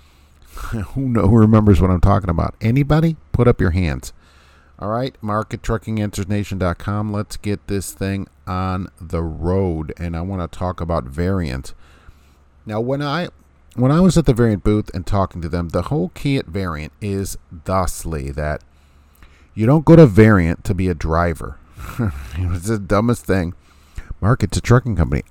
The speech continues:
I know that. All right, I know it. You do not go there to drive because the pay is just, you know, average pay, whatever. Plus, it's part of U S Xpress, so, you know, it's probably got a bunch of that stink rubbing off of it from that lousy place.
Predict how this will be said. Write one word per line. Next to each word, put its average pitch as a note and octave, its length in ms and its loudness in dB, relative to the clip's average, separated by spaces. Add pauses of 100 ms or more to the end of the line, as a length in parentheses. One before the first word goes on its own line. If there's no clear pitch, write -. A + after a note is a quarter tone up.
I G2+ 320 0
know F#2 520 2
that. - 480 -2 (320)
All G2+ 160 2
right, G#2+ 300 2
I G2+ 180 0
know A2 340 2
it. - 100 0 (800)
You A2 120 -10
do G#2 220 -6
not G#2+ 460 0
go F#2 200 2
there F2+ 160 2
to E2 100 -6
drive A2 280 0
because A2+ 260 -4
the B2+ 100 0
pay E3+ 280 4
is D3+ 120 0
just, D#3 300 -2 (140)
you C3+ 160 2
know, B2+ 340 4
average A2 540 0
pay, G2+ 320 2
whatever. F#2 640 2 (280)
Plus, D#3 240 0
it's - 100 -6
part B2+ 220 4
of G#2+ 80 2
U G2+ 140 4
S - 120 -2
Xpress, A2+ 500 0
so, - 140 -6
you G2+ 100 0
know, G2+ 120 0
it's - 80 -4
probably G2+ 260 0
got F#2+ 140 -2
a D#2+ 160 -2
bunch F#2+ 320 0
of F#2 60 -2
that F2 220 0
stink A2 440 -4
rubbing F#2 300 2
off E2+ 240 0
of D#2+ 120 0
it E2+ 120 -4
from E2+ 160 -4
that E2+ 240 -6
lousy D#2 360 -4
place. D2 440 -6